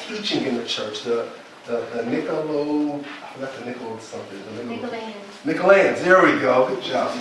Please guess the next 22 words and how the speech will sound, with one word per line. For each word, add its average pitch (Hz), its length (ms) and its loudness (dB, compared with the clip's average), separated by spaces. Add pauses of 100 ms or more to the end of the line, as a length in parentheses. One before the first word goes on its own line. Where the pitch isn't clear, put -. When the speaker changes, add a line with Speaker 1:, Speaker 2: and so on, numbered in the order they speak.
(160)
Speaker 1:
Debbie. - 280 -4 (560)
Nicolaitans, 180 880 4
right. 160 300 8 (260)
They 139 120 4
were - 120 10
allowing 156 440 8
that - 340 6
in 156 80 2
the 139 80 0
church 135 380 0
and 123 120 -2
their - 180 4
false - 420 0
teaching, 127 260 -4
so - 160 -8
they 220 180 4
had 202 300 6
a - 60 -6
doctrine 180 440 -2
issue 120 320 -4
over 104 200 -8
there. - 240 -4